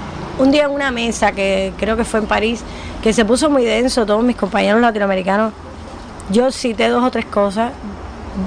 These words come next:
Volpi se quedó pálido y mira y dice, "Yo nunca, yo no sabía que tú habías leído esto, es que yo te recuerdo tan liviana."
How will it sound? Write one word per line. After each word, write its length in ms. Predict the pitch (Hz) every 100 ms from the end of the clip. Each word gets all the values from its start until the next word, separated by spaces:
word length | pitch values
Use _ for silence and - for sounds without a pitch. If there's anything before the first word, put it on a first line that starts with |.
| 196
Volpi 280 | 214 262 285
se 140 | 220
quedó 220 | 190 196
pálido 440 | 214 220 214 247 269 -
y 100 | 220
mira 280 | 190 233 247
y 80 | 226
dice, 320 | 208 - 180 - - - - 320 -
"Yo 100 | 233
nunca, 340 | 277 320 349 269
yo 100 | 233
no 80 | 311
sabía 280 | 330 330
que 40 | 302
tú 120 | 254
habías 260 | 247 269 262
leído 280 | 233 240 233
esto, 280 | 302 269
es 80 | 214
que 160 | - 262
yo 80 | 247 226 - -
te 100 | 240
recuerdo 340 | 220 214 233 277
tan 160 | 247 233
liviana." 440 | 220 254 262